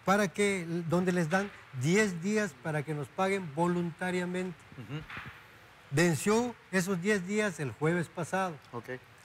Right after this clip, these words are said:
Speaker 1: Nosotros
Speaker 2: pasó?
Speaker 1: el día de hoy metimos un escrito en donde le estamos dando a conocer al tribunal, magistrado del Tribunal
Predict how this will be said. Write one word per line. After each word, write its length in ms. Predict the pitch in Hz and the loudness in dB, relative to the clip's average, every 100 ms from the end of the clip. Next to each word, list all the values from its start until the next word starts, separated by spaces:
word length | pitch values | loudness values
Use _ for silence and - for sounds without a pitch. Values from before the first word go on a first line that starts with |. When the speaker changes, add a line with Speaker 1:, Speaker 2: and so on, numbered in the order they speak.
| - | -4
Speaker 1:
Nosotros 480 | 147 135 185 202 196 | 0 4 4 4 4
Speaker 2:
pasó? 80 | 170 | 4
Speaker 1:
el 100 | 147 | 4
día 180 | 180 185 | 6 6
de 120 | 180 | 6
hoy 240 | 175 196 - - - | 4 4 -2 -18 -4
metimos 540 | 139 143 - 185 180 | 0 0 2 4 4
un 100 | 196 | 4
escrito 460 | 196 151 202 202 202 | 2 2 0 2 2
en 100 | 165 | 2
donde 200 | 143 135 | 2 0
le 80 | 120 | -2
estamos 340 | - 180 180 | -2 0 2
dando 220 | 185 190 | 2 2
a 20 | 175 | 4
conocer 540 | 202 196 - 180 180 - - - | 4 4 4 2 2 -8 -20 0
al 160 | 139 | 0
tribunal, 520 | 131 151 143 151 160 139 | 2 2 4 6 6 6
magistrado 440 | 139 120 151 185 | 2 2 2 4
del 160 | 185 156 | 4 2
Tribunal 580 | 139 147 160 170 185 | 0 0 4 4 4